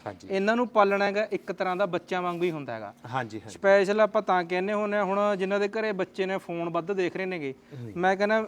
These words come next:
Speaker 2: ਜੇ ਆਹ ਸ਼ੈ ਲੈ ਕੇ ਦੇ ਦੇਣ ਜੀ, ਮੈਂ
Speaker 1: ਬਹੁਤ
Speaker 2: ਕਹਿੰਦਾ ਬੱਚਾ ਫੋਨ ਕਣੀ ਦੇਖਣਾ ਹੀ ਭੁੱਲ ਜੂ।
Speaker 1: ਦੇਖਣਾ ਹੀ ਭੁੱਲ ਜੂਗਾ ਜੀ।
Speaker 2: ਸਾਰਾ ਦਿਨ ਇਹਦੇ ਨਾਲ ਲੱਗਿਆ ਰਹੂਗਾ।
Speaker 1: ਲੱਗਿਆ ਰਹੂਗਾ ਜੀ, ਲੱਗਿਆ।
Speaker 2: ਲੈਣੇ ਇਹ ਉਹਦੇ ਨਾਲ ਖੇਲਣਗੇ, ਲੈਣੇ ਤੁਹਾਡਾ ਬੱਚਾ ਵੀ ਐਕ-, ਐਕਟਿਵ ਹੋਊਗਾ ਪਹਿਲਾਂ ਨਾਲੋਂ।
Speaker 1: ਹਾਂਜੀ,
Speaker 2: ਠੀਕ ਹੈ?
Speaker 1: ਹਾਂਜੀ।
Speaker 2: ਲੈਣੇ ਤੁਹਾਡਾ ਵੀ ਜੀ ਲੱਗੂਗਾ। ਆ ਕੇ ਚੈੱਕ ਕਰੋ। ਲੈ ਬਾਈ,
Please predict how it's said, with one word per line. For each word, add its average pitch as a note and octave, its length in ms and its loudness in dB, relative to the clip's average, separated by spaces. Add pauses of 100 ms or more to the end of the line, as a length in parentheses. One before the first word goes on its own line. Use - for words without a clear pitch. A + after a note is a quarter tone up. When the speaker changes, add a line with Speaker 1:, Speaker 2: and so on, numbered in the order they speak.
Speaker 2:
ਜੇ F#3 240 0
ਆਹ G3 200 8
ਸ਼ੈ G3 240 2
ਲੈ G3+ 140 4
ਕੇ F#3+ 100 -4
ਦੇ F3+ 140 0
ਦੇਣ E3 220 -2
ਜੀ, E3+ 220 -6 (460)
ਮੈਂ C3 100 4
Speaker 1:
ਬਹੁਤ D3 100 4
Speaker 2:
ਕਹਿੰਦਾ G3+ 140 2
ਬੱਚਾ G#3 320 2
ਫੋਨ G3 240 -2
ਕਣੀ G#3 120 -2
ਦੇਖਣਾ G3 320 0
ਹੀ G3+ 60 2
ਭੁੱਲ G3+ 220 4
ਜੂ। C#3+ 100 -4
Speaker 1:
ਦੇਖਣਾ D3+ 140 -4
ਹੀ E3 80 -2
ਭੁੱਲ D3 220 -2
ਜੂਗਾ G2+ 220 -8
ਜੀ। F2+ 60 -8
Speaker 2:
ਸਾਰਾ F#3+ 220 8
ਦਿਨ A#3 140 -2
ਇਹਦੇ A3+ 120 -2
ਨਾਲ A#3+ 120 0
ਲੱਗਿਆ G#3+ 260 2
ਰਹੂਗਾ। A3+ 360 4
Speaker 1:
ਲੱਗਿਆ E3 200 6
ਰਹੂਗਾ A#2 260 -2
ਜੀ, A2 120 -4
ਲੱਗਿਆ। F#3 140 2
Speaker 2:
ਲੈਣੇ A#3 200 4
ਇਹ A#3 300 8 (120)
ਉਹਦੇ A3+ 180 6
ਨਾਲ C4+ 160 4
ਖੇਲਣਗੇ, A#3+ 500 2
ਲੈਣੇ B3 160 0
ਤੁਹਾਡਾ A#3 180 2
ਬੱਚਾ G3 320 -2
ਵੀ G#3+ 80 -2
ਐਕ-, - 500 -4
ਐਕਟਿਵ G#3+ 300 -2
ਹੋਊਗਾ G#3 240 2
ਪਹਿਲਾਂ G#3 260 0
ਨਾਲੋਂ। G#3+ 280 0 (240)
Speaker 1:
ਹਾਂਜੀ, A#2+ 220 -2
Speaker 2:
ਠੀਕ G#3+ 180 2
ਹੈ? A#3 80 2
Speaker 1:
ਹਾਂਜੀ। A3+ 120 -6 (280)
Speaker 2:
ਲੈਣੇ A3 300 2
ਤੁਹਾਡਾ A3 380 2
ਵੀ C4 140 2
ਜੀ A#3 140 0
ਲੱਗੂਗਾ। F#3+ 380 2
ਆ F3 160 6
ਕੇ E3+ 160 0
ਚੈੱਕ G3 380 -2
ਕਰੋ। E3+ 200 4
ਲੈ C3+ 180 0
ਬਾਈ, B2 140 -4